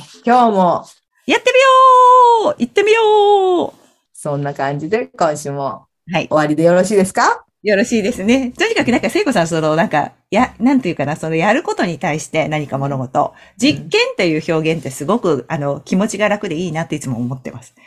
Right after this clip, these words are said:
Speaker 2: 実験しようっていう、
Speaker 1: ね。
Speaker 2: うんうん。あ、実験なんだと思ったら大したことないと思ってできちゃうもんね。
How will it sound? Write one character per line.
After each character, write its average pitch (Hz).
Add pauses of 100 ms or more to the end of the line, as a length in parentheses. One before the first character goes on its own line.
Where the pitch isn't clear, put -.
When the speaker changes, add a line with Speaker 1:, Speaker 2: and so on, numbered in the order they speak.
(280)
Speaker 2:
実 269
験 359
し 269
よ 359
う 208
っ -
て 131
い 143
う、 -
Speaker 1:
ね。 165
Speaker 2:
う 175
ん 160
う 160 (120)
ん。 131
あ、 185
実 202
験 427
な 494
ん 403
だ 165
と -
思 131
っ 131
た -
ら -
大 -
し -
た 240
こ -
と 120
な 143
い 131
と 123
思 110
っ -
て 117
で 151
き -
ち 117
ゃ -
う -
も -
ん 120
ね。 165